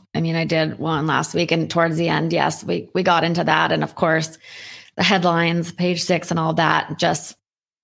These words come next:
that was the headline, you know, me talking about my mom and my aunt. And I was like, "What do you mean? The whole interview was supposed to be about my <laughs> show." That was one little snippet, but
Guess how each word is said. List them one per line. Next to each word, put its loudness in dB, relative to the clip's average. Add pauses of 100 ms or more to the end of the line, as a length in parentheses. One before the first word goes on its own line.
that 2
was 0
the 2
headline, 0
you -2
know, 0
me 0
talking -2
about -2
my -2
mom -2
and -6
my -4
aunt. -2
And -2
I -4
was -6
like, -6
"What -6
do -2
you -2
mean? 0
The 0
whole 0
interview 0
was -2
supposed -4
to -8
be 0
about 2
my 2
<laughs> -
show." 2
That 2
was 0
one 0
little -2
snippet, -4
but 0